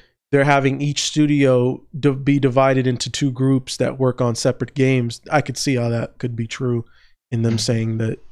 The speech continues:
Speaker 1: you know, uh, they'll get more, uh, I Ps this, this time around in this generation. So, yeah. Um, last rumor that we have here,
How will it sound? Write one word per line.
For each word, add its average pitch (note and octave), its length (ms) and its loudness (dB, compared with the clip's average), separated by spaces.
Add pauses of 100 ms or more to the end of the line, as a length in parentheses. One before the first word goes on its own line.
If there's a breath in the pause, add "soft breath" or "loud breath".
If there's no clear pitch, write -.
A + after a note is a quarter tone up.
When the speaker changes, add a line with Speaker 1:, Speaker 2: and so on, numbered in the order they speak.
(100)
Speaker 1:
you A#2+ 120 -4
know, A2 180 -6 (280)
uh, G#2+ 360 -4
they'll A2+ 220 -2
get A2+ 200 -2
more, A2 400 -2 (460 soft breath)
uh, A2+ 140 -6
I A2+ 160 -2
Ps A#2 380 -4
this, A#2 360 -8
this B2+ 200 -4
time A2+ 200 -2
around A2+ 280 -2
in A#2 100 -6
this A2+ 160 -6
generation. A#2 600 -4 (120)
So, C3 80 -6
yeah. A#2 180 -4 (760 soft breath)
Um, B2+ 480 2 (1120)
last E3 460 2
rumor D#3 420 4
that C#3 160 4
we C3+ 120 4
have C3 260 4
here, B2+ 460 2